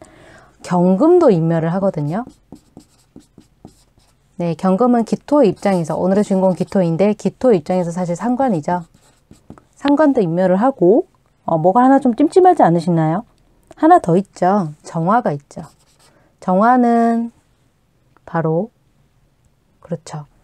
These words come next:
이 기토 입장에서는 화잖아요. 인성입니다. 그것도 편인입니다. 이 편인과 상관이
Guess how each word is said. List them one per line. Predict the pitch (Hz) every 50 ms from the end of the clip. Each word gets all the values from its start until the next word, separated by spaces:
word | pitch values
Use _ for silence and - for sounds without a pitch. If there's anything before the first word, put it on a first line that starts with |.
| _ _ _ _ -
이 | 180 190 190 180
기토 | - - - 185 - - _ - - 277 285 277 262
입장에서는 | 180 160 151 - - 196 196 190 180 175 170 - 175 180 185 185 -
화잖아요. | - - 339 349 330 - 262 196 165 151 147 151 160 170 175 170 170 _ _ _ _ _ _ _ _ _ _ _ _ _ _
인성입니다. | 190 185 202 220 220 302 302 269 208 165 151 147 147 147 151 151 156 156 160 -
그것도 | - - 170 170 170 - 180 -
편인입니다. | - - 302 320 349 320 254 180 156 151 147 156 156 160 160 160 _ _ _ _ _ - _ _ _ _ _ _ _ _ _ _ _ _ _ -
이 | 180 185 190 190 -
편인과 | - 262 320 311 339 339 311 302 285
상관이 | 285 - 330 349 349 349 339 330 247 190 180 190 190 180 160 147